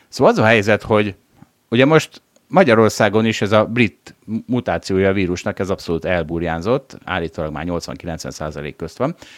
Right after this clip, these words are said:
és ennek van egy új tulajdonsága, hogy a gyerekek közt nagyon terjed, míg a korábbiak nem terjedtek. És ennek pedig az a következménye, hogy egy olyan szűz területre vetődött rá ez a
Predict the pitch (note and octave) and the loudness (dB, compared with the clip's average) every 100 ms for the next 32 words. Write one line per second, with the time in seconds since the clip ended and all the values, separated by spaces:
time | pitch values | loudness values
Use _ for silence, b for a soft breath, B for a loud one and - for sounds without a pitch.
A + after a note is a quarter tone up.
0 | B - F3+ E3 G3+ A2+ B2 F#2+ - A2+ | B 0 0 2 2 4 4 2 0 0
1 | F2+ E2+ F2 - A2+ C#3+ C#3 C#3 B2 F2 | 2 0 -4 -4 -2 0 0 2 0 -2
2 | F2 - E2 F2+ D2 C#2 E2+ C#2+ C2 - | -6 -8 -6 -6 -6 -4 -4 -4 -6 -6
3 | G#2+ G#2 B2+ F2 F2 E2+ - D#2 - B1 | -4 -2 -2 -4 -4 -6 -6 -10 -10 -8
4 | C#2 - G#1 - B B B B B - | -10 -10 -18 -18 B B B B B -4
5 | C3 D3 - b b b _ F#3 C#3+ C3+ | 0 0 -4 b b b _ 4 4 2
6 | - _ _ - C#3 D3+ F3 F2+ - E2+ | -2 _ _ 0 0 4 2 2 -6 -6
7 | E2+ - A#2+ C#3 D#3 F#3+ F3+ D#3+ G3+ F#3 | -6 -2 -2 -2 -2 0 2 0 2 2
8 | G#2+ - B2 - G#2 F#2+ F#2 - F2 F#2 | 2 2 2 2 0 2 -2 -2 0 0
9 | F2+ F2+ E2+ F2+ F2+ D#2+ F2 D#2+ | -2 -4 -4 -2 -4 -2 -6 -6